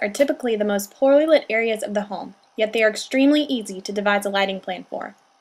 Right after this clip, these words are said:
In this video, we're going to talk a little bit about all the different options for closet and pantry lighting. We'll start off with the quick and easy solutions and make our way to more involved installations by the end of the video. If you're just wanting to add light to a closet that doesn't have an existing fixture at all,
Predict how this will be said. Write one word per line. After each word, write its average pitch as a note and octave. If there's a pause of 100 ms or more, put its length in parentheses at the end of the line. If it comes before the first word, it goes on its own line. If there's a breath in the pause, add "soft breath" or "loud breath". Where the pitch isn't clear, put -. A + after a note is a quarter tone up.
(120)
In A#3+
this D4+
video, G3
we're F#3+
going A3
to G#3+
talk G#3
a G#3
little B3+
bit A3
about F#3+
all A#3+
the C#4
different C4+
options G3
for G3+
closet G3+
and G3+
pantry G3
lighting. F3+ (540 soft breath)
We'll A3+
start C4+
off A3+
with G3+
the G3+
quick B3+
and C#4
easy C#4
solutions G3+ (120)
and G#3
make A3
our C4
way G#3+
to G#3
more G3+
involved A3
installations F#3+
by F#3+
the G3
end G3
of F#3+
the F3+
video. F3 (1800)
If C4+
you're C#4
just D4
wanting F4+
to -
add A3+
light G#3
to -
a A3
closet G#3+
that G#3
doesn't B3
have A3+
an G#3+
existing G#3
fixture G#3
at G3
all, F#3+